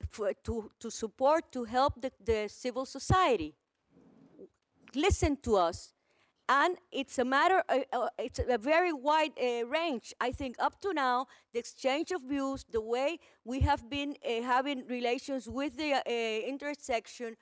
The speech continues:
with the government, and with delegations, uh, from Senate, Congress, et cetera, and also the way these,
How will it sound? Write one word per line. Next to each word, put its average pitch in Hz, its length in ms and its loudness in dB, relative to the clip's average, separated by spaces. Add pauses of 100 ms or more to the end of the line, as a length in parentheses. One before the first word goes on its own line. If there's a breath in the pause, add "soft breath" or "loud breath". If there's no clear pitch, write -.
(160)
with 240 280 -10
the 311 100 -8
government, 240 580 -2
and 233 300 -4
with 277 180 -6
delegations, 254 800 2
uh, 214 180 -2
from 208 280 -6
Senate, 247 400 -2
Congress, 240 480 -2
et 220 120 -6
cetera, 202 440 -4 (300 soft breath)
and 214 220 -8
also 262 520 0 (240 soft breath)
the 220 120 2
way 262 360 2 (120)
these, 311 360 -4